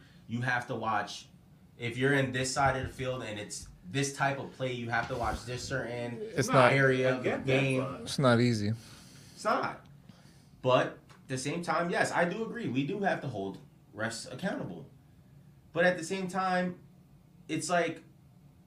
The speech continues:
Speaker 1: the Bengals didn't do anything during the game to help themselves either.
Speaker 3: No, they didn't. I'm not taking that away from them. I'm, I think the Chiefs played well, but at the same time,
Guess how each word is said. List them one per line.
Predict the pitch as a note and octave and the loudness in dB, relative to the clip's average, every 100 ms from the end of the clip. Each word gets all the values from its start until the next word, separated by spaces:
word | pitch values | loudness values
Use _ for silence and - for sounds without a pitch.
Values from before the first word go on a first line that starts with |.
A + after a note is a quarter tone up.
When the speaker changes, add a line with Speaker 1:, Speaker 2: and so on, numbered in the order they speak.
| - - - - - | -20 -20 -20 -20 -10
Speaker 1:
the | C3+ | -6
Bengals | C3+ F3 A3 C#3+ | 0 0 0 0
didn't | E3+ D3+ | 0 -2
do | C#3+ D3 | -2 -2
anything | C#3+ C#3 B2+ | -2 -2 -4
during | B2 A#2+ | -6 -8
the | A2 | -8
game | A#2 | -6
to | A2 | -6
help | A2+ A#2 | -6 -6
themselves | A2+ - G#2 F#2+ | -8 -6 -6 -6
either. | G2+ D#2+ - - | -10 -10 -14 -10
Speaker 3:
No, | G3+ G#3 | -2 0
they | C3 | 0
didn't. | A2+ E3+ B2+ | -2 -4 -4
I'm | - | -4
not | C3 B2+ | -4 -2
taking | C3+ A#2 | -4 -6
that | G#2+ F#2+ | -8 -8
away | F#2 C3 | -6 -6
from | - G2 | -6 -10
them. | F2 F2 | -14 -14
I'm, | F2+ F2+ - - - - - G#2+ | -16 -20 -20 -20 -20 -18 -14 -14
I | |
think | A#2+ B2+ | -10 -12
the | G#2 | -12
Chiefs | - A2+ G2 | -14 -14 -14
played | G#2 F2+ | -14 -8
well, | A#2+ D3 | -4 -4
but | - F2+ | -6 -10
at | - | -16
the | |
same | F2+ G#2 F#2+ F#2 | -18 -16 -16 -16
time, | G2 F#2 F#2 | -14 -12 -12